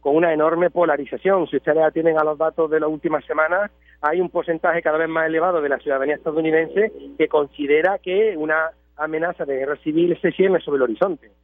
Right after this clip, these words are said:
O sea, eso es responsabilidad directa de esa polarización que un sector de la política norteamericana ha llevado con, ha llevado trabajando en los últimos años, porque considera que le conviene. Claro, em,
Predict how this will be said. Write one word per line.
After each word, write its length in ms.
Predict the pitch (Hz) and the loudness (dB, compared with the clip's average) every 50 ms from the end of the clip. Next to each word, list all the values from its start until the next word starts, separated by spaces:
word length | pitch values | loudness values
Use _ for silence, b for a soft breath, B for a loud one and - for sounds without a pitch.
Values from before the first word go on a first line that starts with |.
| _ _ _ _ _ _ | _ _ _ _ _ _
O 80 | - 120 | -14 -2
sea, 200 | - 165 143 131 | 0 0 0 0
eso 220 | 131 120 - 175 | -2 -2 -2 -2
es 80 | 175 - | -2 -2
responsabilidad 840 | 165 156 135 - - 156 147 135 - - 135 139 135 135 147 151 156 | -2 -4 -4 -4 -4 -2 -2 -2 -4 -6 -4 -4 0 0 0 0 2
directa 380 | 160 165 170 170 - - 180 | 0 0 -2 -2 -2 -2 -2
de 80 | 165 156 | -2 0
esa 140 | 143 - 165 | -2 -4 -6
polarización 920 | - - 175 160 160 151 143 143 151 131 147 127 - 156 160 175 185 175 | -2 0 0 0 2 0 -2 -4 -6 -8 -10 -2 0 2 2 2 0 0
que 160 | - 156 151 | 2 2 2
un 240 | 160 175 185 180 160 - | 4 4 2 2 2 0
sector 480 | - 160 - - _ - 185 190 170 147 | -2 -2 -2 -4 _ 2 2 2 2 0
de 100 | 156 147 | 0 0
la 100 | 143 135 | 0 -2
política 480 | - 135 139 151 160 - 170 175 156 | -2 -4 -4 -4 -6 -4 -2 0 0
norteamericana 760 | 160 165 - - 156 156 156 156 156 - 151 151 156 165 160 - _ _ _ _ _ | 0 0 -2 -2 -2 -2 -2 0 0 0 0 2 0 -2 -4 -6 _ _ _ _ _
ha 120 | - 143 151 | -2 -2 0
llevado 340 | 151 151 139 147 147 151 147 | 2 2 0 0 0 0 0
con, 240 | - 151 147 143 | 0 -2 -2 0
ha 60 | 131 139 | 0 0
llevado 280 | 139 143 147 147 156 143 | 2 2 2 2 0 2
trabajando 460 | - 151 147 143 123 151 151 151 156 | 2 0 0 0 -2 -4 -4 -4 -2
en 80 | 151 | -2
los 100 | 143 139 | -2 -2
últimos 360 | 139 135 - 139 120 117 107 104 | -2 -2 -6 -6 -4 -4 -4 -4
años, 260 | 101 101 98 90 - b b b _ | -4 -4 -6 -8 -10 b b b _
porque 160 | 175 185 185 | 0 2 2
considera 460 | 190 175 156 - 165 165 165 165 156 | 0 -2 -2 -2 0 0 0 0 0
que 100 | 147 143 | -2 -2
le 100 | 131 120 | -4 -4
conviene. 460 | - 123 117 113 101 98 92 92 85 - _ _ _ _ _ _ _ _ _ _ _ _ _ _ _ _ _ _ _ | -4 -4 -4 -4 -6 -6 -8 -8 -12 -14 _ _ _ _ _ _ _ _ _ _ _ _ _ _ _ _ _ _ _
Claro, 340 | _ - - _ - 113 110 | _ -14 -4 _ -2 -2 -2
em, 540 | 120 127 127 127 127 127 127 127 120 120 | -4 -8 -8 -6 -6 -6 -8 -8 -8 -10